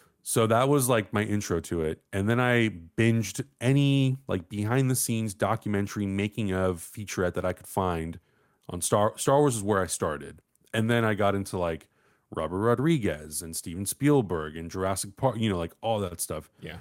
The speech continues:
Speaker 1: And I just tried to find any material that I could find on how they did this stuff. And then I started experimenting on my own. You know, it's like I had a little, little camcorder,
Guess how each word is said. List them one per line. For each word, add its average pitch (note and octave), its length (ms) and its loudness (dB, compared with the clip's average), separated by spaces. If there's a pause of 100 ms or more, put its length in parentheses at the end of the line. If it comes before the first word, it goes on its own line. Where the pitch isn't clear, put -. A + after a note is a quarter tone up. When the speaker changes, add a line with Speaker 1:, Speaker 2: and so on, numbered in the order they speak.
(240)
Speaker 1:
And A2 100 2
I G#2 100 4
just A2+ 220 -2
tried A2 200 2
to G#2 60 -4
find G2+ 220 -2 (100)
any A#2+ 180 2
material F#2+ 640 0 (200)
that F#2+ 100 -2
I F#2+ 60 0
could - 140 -12
find F#2+ 240 -2
on E2 100 -6
how F#2+ 220 0
they F#2 120 -2
did E2 260 -8
this D#2 140 -12
stuff. - 440 -10 (500)
And A2+ 100 2
then B2 80 4
I B2+ 40 4
started A#2 220 0
experimenting G2+ 840 0
on E2+ 100 -8
my F2 140 -4
own. G2 340 -2 (580)
You A#2 80 -2
know, F2 160 -2
it's F2+ 140 -4
like F#2 120 -2
I F2+ 80 2
had F#2+ 160 2
a F#2 60 0
little, F2 580 0
little F2 260 -6
camcorder, C3 720 2